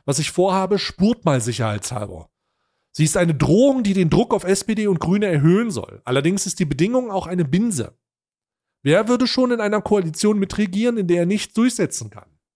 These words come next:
Die F D P hat noch eine Reihe von Vorhaben offen, die ihr besonders wichtig sind und die sie in einer anderen Koalition oder als Opposition oder nach einem erneuten Ausscheiden aus dem Bundestag nicht würde durchsetzen können. Was die F-D-P-Führung natürlich weiß,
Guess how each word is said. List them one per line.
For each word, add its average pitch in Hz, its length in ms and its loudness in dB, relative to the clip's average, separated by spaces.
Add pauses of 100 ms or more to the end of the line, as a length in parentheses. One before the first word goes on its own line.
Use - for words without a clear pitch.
(280)
Die 170 80 6
F 190 100 4
D 220 100 2
P 226 180 4
hat 269 100 -2
noch 226 100 0
eine 190 220 0
Reihe 151 220 2
von 156 160 0
Vorhaben 135 420 0
offen, 123 320 -4
die 113 100 -2
ihr 127 120 2
besonders 123 500 0
wichtig 110 300 -6
sind - 440 -18
und 139 180 -2
die 147 60 2
sie 165 160 2
in 151 100 2
einer 131 200 -2
anderen 196 340 0
Koalition 180 680 0
oder 147 120 -4
als 131 160 -2
Opposition 143 680 0
oder 170 140 -2
nach 139 180 -2
einem 135 160 -2
erneuten 135 460 0
Ausscheiden 127 600 0
aus 120 120 -2
dem 117 160 -2
Bundestag 139 500 -2
nicht 143 400 0
würde 185 220 -2
durchsetzen 185 520 -4
können. 95 300 -14 (560)
Was - 180 -4
die 165 140 -4
F-D-P-Führung 165 840 2
natürlich 123 480 -2
weiß, 131 520 -2